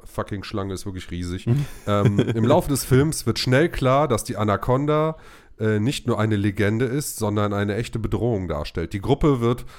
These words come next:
Speaker 1: von der Schlange verfolgt und muss um ihr Überleben kämpfen, während sie sich durch den gefährlichen Dschungel navigieren. Also man muss sich das so vorstellen, es ist so, ähm, ja, fa-,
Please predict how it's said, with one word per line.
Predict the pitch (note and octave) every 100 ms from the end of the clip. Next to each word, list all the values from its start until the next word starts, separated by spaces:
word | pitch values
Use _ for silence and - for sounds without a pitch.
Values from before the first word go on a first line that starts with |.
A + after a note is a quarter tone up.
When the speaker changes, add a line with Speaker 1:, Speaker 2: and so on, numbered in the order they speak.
| -
Speaker 1:
von | - A2+
der | G#2+
Schlange | - A#2 A2
verfolgt | G#2+ - B2+ D#3+ E3
und | G2+ G#2
muss | A2 B2 - - - - -
um | C3+ C#3+
ihr | D3+ B2+
Überleben | A2 G#2+ B2+ G2+ G2
kämpfen, | - F#2 D2+ - E2
während | F#2 A2+ A2+
sie | A2
sich | A2+ -
durch | G2 -
den | F#2+
gefährlichen | F2+ A2+ A2+ A2+ A#2+
Dschungel | A2 F2 G2 F2+
navigieren. | E2+ E2 D#2+ D#2+ D2+ D2+ -
Also | A2
man | G#2+ A2
muss | A2+
sich | G#2+
das | A2+ -
so | A#2
vorstellen, | - A2 - A2+ A2 G#2+ - -
es | G#2+ -
ist | B2 B2
so, | A#2+ A2 A2 G#2+ G#2+
ähm, | G#2 G2+ G2 G2 G2 F#2+ G2 _ _ _ _ -
ja, | F#2+ A2 E2+
fa-, | - A#2 A#2